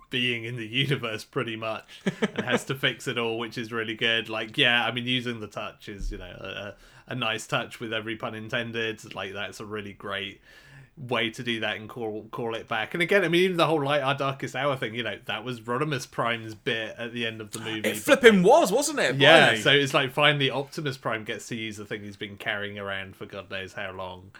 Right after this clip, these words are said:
Speaker 1: Um, I mean, I did find it kind of funny, like, given all the talk about how the Matrix, you know,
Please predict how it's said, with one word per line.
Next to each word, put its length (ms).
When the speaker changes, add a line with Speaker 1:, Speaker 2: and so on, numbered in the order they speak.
Speaker 1:
Um, 460
I 80
mean, 140
I 80
did 220
find 240
it 80
kind 180
of 80
funny, 220
like, 260
given 300
all 260
the 100
talk 300
about 360
how 180
the 100
Matrix, 560
you 80
know, 160